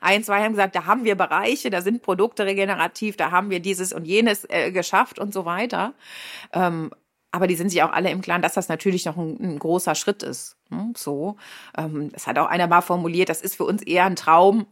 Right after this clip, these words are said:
was wir so schaffen könnten in den nächsten fünf Jahren, zehn Jahren vielleicht, ja, so, wo es noch weit entfernt war. Da sind durchaus, glaub ich, auch die Startpunkte unterschiedlich.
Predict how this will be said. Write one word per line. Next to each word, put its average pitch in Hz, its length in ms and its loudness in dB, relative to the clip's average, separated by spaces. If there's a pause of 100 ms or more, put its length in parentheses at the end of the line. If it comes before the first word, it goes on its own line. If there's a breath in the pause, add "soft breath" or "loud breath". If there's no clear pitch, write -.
(120)
was 170 220 0
wir 165 100 0
so 175 100 -2
schaffen 190 320 2
könnten 190 380 -2
in 190 100 -6
den 170 140 -2
nächsten 170 340 -2
fünf 202 260 -2
Jahren, 180 440 2
zehn 180 260 0
Jahren 175 220 0
vielleicht, 180 600 0
ja, 185 280 0
so, 180 480 -2
wo 165 80 -4
es 170 100 -8
noch 156 160 -4
weit 175 280 4
entfernt 185 500 -6
war. 175 340 0 (640 loud breath)
Da 160 120 -6
sind 180 200 0
durchaus, 175 480 0
glaub 160 200 0
ich, 180 120 -4
auch - 80 -4
die 170 180 -4
Startpunkte 180 920 0
unterschiedlich. 165 840 -2